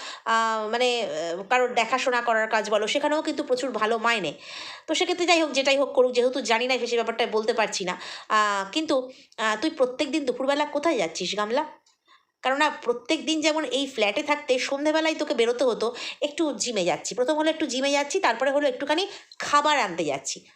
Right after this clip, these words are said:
ফ্ল্যাটের কথা মনে পড়ছে তোমাদের? প্রত্যেক দিন সন্ধেবেলায় কোনো না কোনো অছিলায় এসেই হচ্ছে, "আমি খাবার আনতে যাচ্ছি, খাবার আনতে যাচ্ছি" সন্ধেবেলা। আর এটা এখন হয়েছে যে সময় ওর দাদা বৌদি বেরিয়ে যায়,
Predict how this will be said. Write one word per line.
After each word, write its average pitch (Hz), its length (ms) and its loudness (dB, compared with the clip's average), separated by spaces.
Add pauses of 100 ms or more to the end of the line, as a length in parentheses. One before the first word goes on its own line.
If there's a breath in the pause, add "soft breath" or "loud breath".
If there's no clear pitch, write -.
(100)
ফ্ল্যাটের 240 300 0
কথা 294 160 2
মনে 285 180 0
পড়ছে 311 240 0
তোমাদের? 330 340 0 (280 loud breath)
প্রত্যেক 339 500 0
দিন 311 180 0
সন্ধেবেলায় 285 720 2
কোনো 262 200 0
না 262 120 2
কোনো 262 320 -2
অছিলায় 254 520 2
এসেই 247 440 0
হচ্ছে, 262 320 0 (300 loud breath)
"আমি 269 340 -2
খাবার 233 380 2
আনতে 160 240 -4
যাচ্ছি, - 340 -8
খাবার 247 360 2
আনতে 147 240 -4
যাচ্ছি" 147 260 -6
সন্ধেবেলা। 180 500 0 (240 loud breath)
আর 185 100 -2 (100)
এটা 269 260 2
এখন 302 220 0
হয়েছে 254 300 0
যে 240 160 -2
সময় 254 340 0
ওর 226 160 -2
দাদা 202 260 2
বৌদি 240 260 -2
বেরিয়ে 190 320 0
যায়, 269 200 2